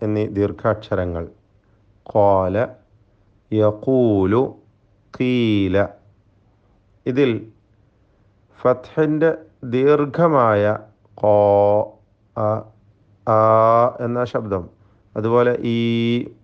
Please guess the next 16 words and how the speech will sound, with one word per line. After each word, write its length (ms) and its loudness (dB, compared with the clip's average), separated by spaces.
ഊ 580 -2
എന്ന 300 -2
ഈ 300 -2
ദീർഘാക്ഷരങ്ങളായ 1200 0
അലിഫ്, 400 -4
വാവ്, 360 0
യാ 280 2
എന്നിവയുടെ 720 -2
ശബ്ദം 580 -2
പുറപ്പെടുന്നത് 1120 -2
ജൗഫിൽ 680 -2
നിന്നാണെന്ന് 720 -4
മനസ്സിലാക്കാം. 680 -10
അപ്പോൾ 400 -2
ഈ 100 0
അക്ഷരങ്ങളെ, 840 -2